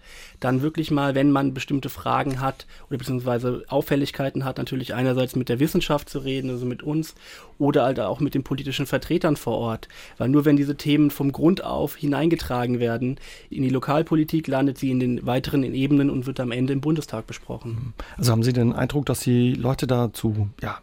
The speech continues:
Speaker 2: zu leichtfertig mit ihren Daten umgehen oder auch mit dem Nutzen von solchen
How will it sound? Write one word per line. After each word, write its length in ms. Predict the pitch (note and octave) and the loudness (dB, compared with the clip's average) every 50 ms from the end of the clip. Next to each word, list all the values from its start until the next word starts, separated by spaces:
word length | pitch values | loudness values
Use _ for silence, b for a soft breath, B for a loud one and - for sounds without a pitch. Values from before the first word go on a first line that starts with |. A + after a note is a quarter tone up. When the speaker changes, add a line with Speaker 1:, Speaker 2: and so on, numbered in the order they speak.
| _ _ | _ _
Speaker 2:
zu 340 | - - C3 A2+ A2 A2+ C3 - B B B B | -6 -2 0 0 0 -2 -6 -10 B B B B
leichtfertig 640 | - - C3+ - - - D#3 C#3+ - D3+ - - - | -4 -4 -4 -4 -2 -2 -2 0 0 -2 -2 0 0
mit 140 | C3 A2+ - | 0 2 4
ihren 180 | A#2 A2 G#2+ | 4 4 4
Daten 360 | G2 G2 F#2 B2 - - D#3 | 2 0 -2 -4 -4 -2 0
umgehen 420 | - B2 B2+ C3+ C3 D3+ D#3 D3 C3+ | 2 2 2 2 4 2 2 2 2
oder 400 | B2 A#2+ B2 A#2 A#2 A2+ A#2 G#3+ | 2 2 2 2 2 0 -2 -4
auch 160 | - A#2+ G#2+ | -6 -4 0
mit 160 | A#2+ A#2 - A#2+ | 0 2 4 4
dem 80 | A2+ G#2+ | 6 6
Nutzen 400 | G#2+ C#3 D3 - - E3+ D#3 C#3 | 6 4 2 0 0 0 0 0
von 200 | - C3+ B2 A#2 | 0 -2 -2 0
solchen 400 | B2+ B2+ B2+ - C3+ B2+ B2+ | 0 -2 -2 0 0 0 0